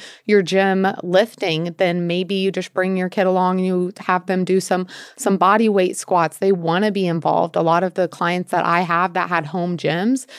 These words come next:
their kids wanted to be in there with them. And even just our friends who have very young kids, they wanna be in there and they have, like, a play lifting set and they go in and they just wanna do what their mom and dad is doing. So I think that it's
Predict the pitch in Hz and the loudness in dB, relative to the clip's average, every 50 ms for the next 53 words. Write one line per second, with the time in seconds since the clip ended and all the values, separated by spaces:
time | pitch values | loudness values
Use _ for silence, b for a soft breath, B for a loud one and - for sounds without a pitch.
0 | B B _ - 190 180 - 226 202 185 - 196 170 156 160 180 190 220 226 220 | B B _ -4 -4 -2 0 -2 -2 -2 -4 -6 -4 -2 -2 0 2 2 2 2
1 | - 196 175 165 170 170 165 160 165 156 156 156 151 151 156 165 196 - - 185 | 0 -2 -2 -2 -2 0 0 0 0 0 0 0 0 2 2 0 0 0 -2 -4
2 | 160 160 175 180 170 170 170 175 175 180 175 170 170 175 - - 180 170 165 - | -2 -2 -2 -2 -2 -2 -2 -2 0 0 0 0 -2 -4 -2 0 -2 -2 0 0
3 | 185 175 180 180 - - 170 165 151 - 202 247 277 247 190 175 160 156 160 160 | -2 0 0 -2 -2 -2 -4 -2 -2 0 2 2 2 2 2 0 0 0 0 -2
4 | 170 - 160 151 156 175 202 214 - B B B B B _ 196 196 196 190 180 | -2 -2 0 0 0 0 -2 -4 -8 B B B B B _ 2 4 4 4 2
5 | 185 185 196 208 196 180 196 185 180 180 180 180 170 160 160 160 165 165 165 170 | 2 2 2 2 0 0 0 0 0 0 0 0 0 0 0 0 2 2 0 0
6 | 160 175 175 165 165 170 - - - - 185 165 165 165 170 175 180 170 165 170 | 0 0 0 0 0 -2 -2 -6 -2 2 4 4 4 4 4 2 0 0 0 -2
7 | 170 - - - 175 165 170 - - - 147 147 151 151 B B B B B B | -2 -2 -4 -4 -2 -2 -4 -4 -2 0 0 2 2 0 B B B B B B
8 | - 185 185 180 180 165 151 175 170 170 180 185 180 180 180 180 170 170 165 170 | -2 0 2 2 0 2 4 4 4 6 4 4 2 0 0 0 0 -2 -2 -2
9 | 170 180 - - 180 175 175 175 175 175 185 170 160 180 170 175 165 - - 165 | -2 -4 -4 -6 -4 -2 0 0 0 0 -2 -2 0 0 2 2 0 0 0 -2
10 | 165 160 156 156 160 160 151 151 143 135 143 156 160 151 135 - - - - - | 0 0 0 0 0 0 0 0 0 0 0 0 0 -2 -4 -4 -4 -4 -4 -4
11 | - - - - 226 208 - - 170 - 160 B B B B B B - 160 170 | -4 -4 -4 -4 -6 -4 -2 0 0 0 0 B B B B B B -2 -2 0
12 | - - 190 190 190 - 180 180 170 165 165 160 143 - - 175 165 151 - - | 0 0 -2 -2 -2 0 0 2 2 2 2 0 0 0 0 0 0 0 -2 -6
13 | - | -10